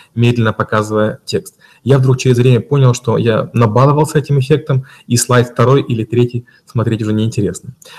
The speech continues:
А, бывает так, что презентации насыщают таким большим количеством анимаций, что она совершенно отвлекает. Ты думаешь о том, "А зачем это сделано? А почему так?" Новички часто делают так, что каждый слайд имеет свой способ всплывания,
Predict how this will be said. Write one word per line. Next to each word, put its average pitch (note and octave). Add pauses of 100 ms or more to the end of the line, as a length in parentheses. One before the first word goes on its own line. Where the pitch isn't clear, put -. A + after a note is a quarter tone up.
(140)
А, G#2+
бывает C#3
так, C#3+
что -
презентации B2+
насыщают B2
таким B2
большим B2
количеством A#2+
анимаций, C3 (200)
что -
она C3
совершенно C3
отвлекает. B2+
Ты A#2+
думаешь A#2+
о B2+
том, B2 (260)
"А -
зачем C#3
это C3
сделано? G#2
А -
почему D#3+
так?" A#2+ (340)
Новички B2
часто B2
делают A#2
так, A#2+
что - (200)
каждый A#2
слайд C#3+
имеет A#2
свой C3+
способ B2
всплывания, F#2